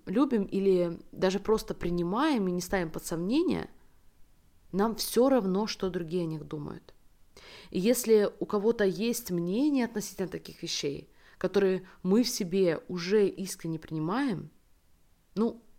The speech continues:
они просто не правы, скажете вы. Совсем же другое дело, когда это касается негативных мыслей о себе,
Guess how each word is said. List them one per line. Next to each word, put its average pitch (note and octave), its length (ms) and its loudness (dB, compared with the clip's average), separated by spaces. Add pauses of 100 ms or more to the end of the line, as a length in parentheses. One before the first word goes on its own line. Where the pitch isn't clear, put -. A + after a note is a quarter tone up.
(200)
они F3+ 180 0
просто G3 320 -4
не F3+ 120 -2
правы, F3 320 -2
скажете - 480 -14
вы. - 100 -14 (920)
Совсем A#3+ 580 2
же C#4 100 2
другое G#3+ 380 6
дело, E3+ 300 4
когда F3 420 0
это G3 220 -2
касается F#3+ 720 -4
негативных F3 720 -4
мыслей E3 360 -6
о - 120 -8
себе, D#3+ 520 -4